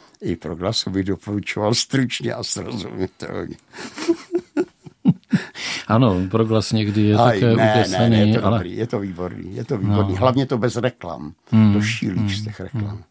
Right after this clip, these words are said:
Speaker 2: No,
Speaker 1: Dobrý.
Speaker 2: no.
Speaker 1: Tam, tam bych udělal zdanění, tam bychom nějaký prostředky <laughs> ještě nahodili. <laughs>
Speaker 2: Tak, my hovoříme s Jardou Pavlíčkem. Eh, Jardo,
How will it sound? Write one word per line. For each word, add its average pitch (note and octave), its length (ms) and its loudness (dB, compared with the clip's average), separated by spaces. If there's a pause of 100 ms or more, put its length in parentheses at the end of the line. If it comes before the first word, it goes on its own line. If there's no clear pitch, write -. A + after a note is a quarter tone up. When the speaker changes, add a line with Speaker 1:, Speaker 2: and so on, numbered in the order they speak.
(220)
Speaker 2:
No, G#2+ 320 4
Speaker 1:
Dobrý. G#2 180 0
Speaker 2:
no. G2+ 180 -4
Speaker 1:
Tam, D3 260 4
tam D#3 140 4
bych B2+ 160 -2
udělal A2+ 260 0
zdanění, G2 500 -4
tam G2 180 -10
bychom G2 320 -6
nějaký F#2+ 300 -6
prostředky - 800 -10
<laughs> - 120 -6
ještě A2 260 6
nahodili. F#2 640 2
<laughs> A2 60 -2 (2500)
Speaker 2:
Tak, D#3+ 240 4 (720)
my G#2+ 200 6
hovoříme D#3 560 6 (400)
s - 140 -2
Jardou D#3+ 280 2
Pavlíčkem. D#3 840 4 (460)
Eh, - 40 -2 (600)
Jardo, D3 380 6